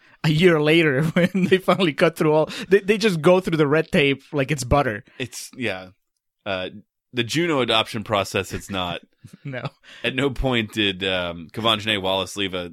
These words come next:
Speaker 2: handwritten note on his doorstep saying, "I'm still in if you are." We get a really sad and revealing scene in the car where it's just Grace and Annie, where we find out that Rose Byrne has no friends and that she's just been married to her career.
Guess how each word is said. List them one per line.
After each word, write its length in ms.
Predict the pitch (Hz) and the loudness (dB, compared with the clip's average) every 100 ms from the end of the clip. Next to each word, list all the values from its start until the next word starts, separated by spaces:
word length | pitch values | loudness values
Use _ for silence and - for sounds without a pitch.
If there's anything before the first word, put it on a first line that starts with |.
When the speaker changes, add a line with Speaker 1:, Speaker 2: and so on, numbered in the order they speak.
| - | -12
Speaker 2:
handwritten 680 | - 120 110 107 104 98 95 | -6 0 0 0 -2 -4 -6
note 280 | 95 95 - | -4 -4 -6
on 340 | 90 90 90 85 _ _ - - - - - - | -10 -10 -10 -14 _ _ -20 -20 -20 -20 -20 -12
his 220 | 104 92 | -10 -6
doorstep 560 | 98 92 90 87 85 - | -6 -6 -6 -8 -8 -6
saying, 200 | 95 92 | -6 -6
"I'm 200 | 98 92 | -8 -8
still 260 | 98 92 | -8 -6
in 100 | 90 | -8
if 140 | 87 - | -10 -12
you 220 | 87 85 | -12 -10
are." 240 | 67 82 - _ - | -12 -16 -20 _ -8
We 120 | 120 | -2
get 220 | 151 226 | 0 0
a 60 | 131 | -4
really 440 | 98 120 160 135 | -2 -2 -2 -4
sad 600 | 107 - 110 107 120 127 | -6 -8 -6 -4 -4 -6
and 200 | 120 104 | -8 -10
revealing 500 | 95 90 107 110 104 | -10 -6 -4 -4 -6
scene 400 | 98 - 104 104 | -10 -10 -6 -6
in 160 | 104 101 | -8 -12
the 80 | 90 | -14
car 340 | - 98 95 | -8 -6 -4
where 140 | 95 90 | -4 -8
it's 120 | - | -10
just 220 | 98 90 | -14 -14
Grace 560 | 85 90 95 95 - - | -12 -8 -8 -10 -14 -14
and 600 | - 92 90 87 87 85 - | -12 -10 -10 -10 -12 -14 -14
Annie, 480 | 95 92 92 87 82 _ - - | -12 -10 -10 -12 -14 _ -20 -12
where 120 | 95 | -8
we 80 | 101 | -6
find 300 | 135 139 131 | -6 -4 -2
out 220 | 131 120 | -2 -2
that 140 | 110 | -8
Rose 260 | 101 107 107 | -6 -6 -6
Byrne 400 | 92 98 104 104 | -6 -6 -6 -8
has 240 | 95 98 90 | -8 -10 -8
no 160 | 98 98 | -8 -8
friends 540 | 92 90 92 90 - | -10 -10 -10 -12 -16
and 200 | - 95 | -14 -12
that 120 | 95 | -10
she's 200 | - 98 | -10 -10
just 160 | 98 98 | -10 -10
been 140 | 98 90 | -10 -10
married 240 | 92 95 | -10 -10
to 100 | 95 | -10
her 120 | 92 | -12
career. 440 | - 90 92 87 | -14 -12 -12 -12